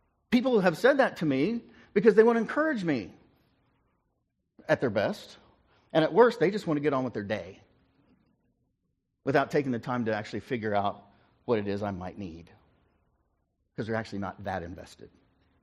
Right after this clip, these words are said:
in my life. They're invested in their life, and they want to seem nice, and that's a way to get out of a long conversation. So Paul writes to the early church in Corinth. Is, do y'all not know that? You're like, like, "Is that right?" Yeah,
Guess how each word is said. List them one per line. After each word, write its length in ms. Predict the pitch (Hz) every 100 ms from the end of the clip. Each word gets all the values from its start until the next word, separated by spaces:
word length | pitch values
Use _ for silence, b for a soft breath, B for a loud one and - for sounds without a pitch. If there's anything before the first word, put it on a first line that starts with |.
| _
in 100 | -
my 120 | 67 73
life. 280 | - - _ _ _ _ _ _ _ _ _ _
They're 80 | 104
invested 320 | 98 104 165
in 60 | 214
their 120 | 339
life, 160 | - - _ _ _ _ _ _ _ _ -
and 80 |
they 60 | 127
want 160 | 117 113
to 40 |
seem 140 | 117
nice, 380 | 95 78 - - - _ _ _ _ _ -
and 100 | 123
that's 120 | 113
a 40 | 120
way 100 | 113
to 60 |
get 120 | 110
out 120 | 110 104
of 60 |
a 40 | 101
long 220 | 98 95
conversation. 500 | 90 87 - - - _ _ _ _ _ _ _ _ _ _ _ _ -
So 120 | 220
Paul 240 | 233 262
writes 300 | 277 262 143
to 100 | -
the 60 | 143
early 180 | 160 151
church 240 | 170 147
in 80 | 131
Corinth. 300 | 135 104 - -
Is, 140 | - 180
do 180 | 170 233
y'all 160 | 269
not 160 | 214 170
know 140 | 151
that? 200 | 143 139 - - _ _ _ -
You're 100 | 135
like, 100 | 113
like, 140 | 101 92
"Is 80 |
that 160 | 113 196
right?" 300 | 101 139 240
Yeah, 240 | - 202